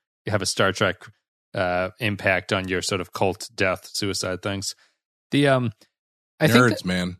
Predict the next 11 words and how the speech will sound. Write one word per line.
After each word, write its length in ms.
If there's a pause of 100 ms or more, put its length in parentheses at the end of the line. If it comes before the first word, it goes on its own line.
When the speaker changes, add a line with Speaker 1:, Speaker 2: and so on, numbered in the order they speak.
(140)
Speaker 2:
Nerds 320
Speaker 1:
I 40
Speaker 2:
with 120
power 360
are 20
very 260
dangerous. 600 (360)
Speaker 1:
<laughs> 380
I 80
think, 280
um, 340